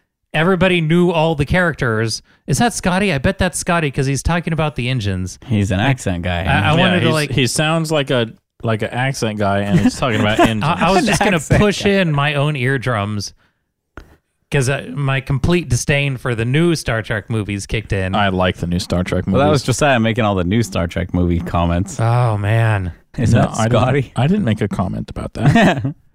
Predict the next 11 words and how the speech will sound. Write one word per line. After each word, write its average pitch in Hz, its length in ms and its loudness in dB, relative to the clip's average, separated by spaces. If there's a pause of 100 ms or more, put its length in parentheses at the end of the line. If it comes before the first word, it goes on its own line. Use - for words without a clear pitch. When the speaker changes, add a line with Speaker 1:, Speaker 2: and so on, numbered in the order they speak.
(640)
Speaker 1:
So 156 440 0 (140)
Speaker 3:
I 117 80 -2
Speaker 1:
they 120 40 4
Speaker 3:
don't 160 160 2
talk 143 240 0
during 92 200 0
movies. 85 380 -4 (580)
Speaker 1:
<laughs> - 540 -8
Except - 420 0
you 127 120 2
were. 110 360 0